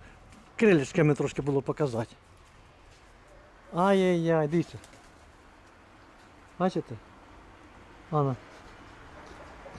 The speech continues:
Ана. Ну якщо ще один впаде, голуб появиться, це значить кремака він продавив точно.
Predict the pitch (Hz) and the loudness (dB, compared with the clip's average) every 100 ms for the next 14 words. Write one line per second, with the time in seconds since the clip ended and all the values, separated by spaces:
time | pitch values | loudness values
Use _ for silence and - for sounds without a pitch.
0 | - - - - - - 151 156 143 120 | -20 -20 -20 -20 -20 -12 -4 0 0 -4
1 | - - - - - - - - - - | -10 -20 -20 -20 -20 -20 -20 -20 -18 -18
2 | - - - - 160 165 247 180 220 196 | -18 -18 -8 0 2 4 4 4 4 4
3 | 175 180 135 175 156 247 262 - 165 160 | 4 2 0 -2 2 2 2 0 0 0
4 | 139 190 175 139 120 - 113 - - - | 0 0 2 2 0 -10 -18 -20 -20 -20
5 | - - - - - - 190 185 180 - | -20 -20 -20 -20 -20 -2 2 4 4 4
6 | 185 185 - 147 139 143 147 139 117 151 | 4 4 2 0 0 0 2 2 0 -6
7 | 131 120 | -8 -12